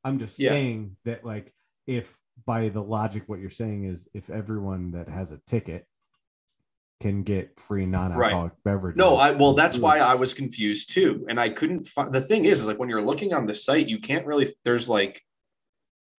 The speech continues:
Speaker 2: two classes of tickets, and one of them is, like, super exclusive. Like, you're, like, you have, like, your own, like, air conditioned section you can go to. Everything's
Speaker 1: Yeah.
Speaker 2: covered in there. But
Speaker 1: That
Speaker 2: then there's
Speaker 1: stuff
Speaker 2: the other
Speaker 1: is,
Speaker 2: section,
Speaker 1: food
Speaker 2: and
Speaker 1: is
Speaker 2: the
Speaker 1: always free there.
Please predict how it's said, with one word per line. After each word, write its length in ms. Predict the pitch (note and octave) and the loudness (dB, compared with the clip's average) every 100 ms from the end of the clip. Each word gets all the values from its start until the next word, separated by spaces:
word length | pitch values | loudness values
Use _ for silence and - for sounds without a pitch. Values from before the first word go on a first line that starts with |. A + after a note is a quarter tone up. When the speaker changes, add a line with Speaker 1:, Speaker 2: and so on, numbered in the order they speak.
| _ - | _ -8
Speaker 2:
two 240 | - D3+ | 4 6
classes 420 | D#3 B2 B2 - A#2+ | 6 4 2 0 -4
of 120 | G#2 | -2
tickets, 500 | A2 G#2 C3+ C3+ - | -2 2 0 0 -4
and 220 | A2 G#2 A2+ | -2 -2 2
one 180 | D3+ | 4
of 120 | D#3+ A#2+ | 4 2
them 220 | A2 G2+ | 0 0
is, 120 | F#2+ | -6
like, 300 | G2 F#2 - _ _ _ _ | -6 -8 -14 _ _ _ _
super 420 | - F#3+ E3 D3 | -2 2 6 6
exclusive. 560 | A2+ - C3 G#2 G2+ F#2 | 6 4 2 2 0 0
Like, 160 | G#2 A#2 | 0 2
you're, 160 | A#2 | 2
like, 180 | A2+ G#2+ | 2 2
you 80 | A2+ | 2
have, 140 | G#2+ | 0
like, 140 | G2+ A2 | -2 -4
your 100 | G#2+ | -4
own, 100 | G#2 | -2
like, 200 | G2+ - | -4 0
air 160 | A#2 G#2+ | 2 2
conditioned 440 | G#2+ G#2+ G#2 G2+ | 0 0 -2 -4
section 420 | - C#3 - C#3 | 0 0 2 -2
you 80 | C3 | -2
can 140 | C3 B2 | -4 2
go 180 | B2+ | 2
to. 240 | B2 C3 A#2+ | 2 0 4
Everything's 380 | G#2+ G#2+ G2+ G2 | 6 6 4 2
Speaker 1:
Yeah. 60 | |
Speaker 2:
covered 220 | F#2 G#2+ | 2 2
in 120 | G2+ G2+ | 0 4
there. 420 | B2 C3+ C3+ - - _ | 6 6 4 0 -8 _
But 80 | B2+ | 6
Speaker 1:
That 80 | D#3 | 8
Speaker 2:
then 100 | F#3 | 8
there's 100 | A#2 | 6
Speaker 1:
stuff 220 | A2 D3 | 8 8
Speaker 2:
the 60 | D#3 | 10
other 160 | F#3+ C#3+ | 8 6
Speaker 1:
is, 100 | C#3 | 6
Speaker 2:
section, 380 | A2+ G#2 - G#2+ | 4 2 2 6
Speaker 1:
food 160 | G3+ | 8
Speaker 2:
and 80 | G3 | 8
Speaker 1:
is 80 | F3+ | 6
Speaker 2:
the 60 | F3+ | 6
Speaker 1:
always 240 | E3 C#3 | 4 2
free 300 | - E3+ D3+ | 0 0 2
there. 360 | A2+ A2+ E2+ | 2 0 -2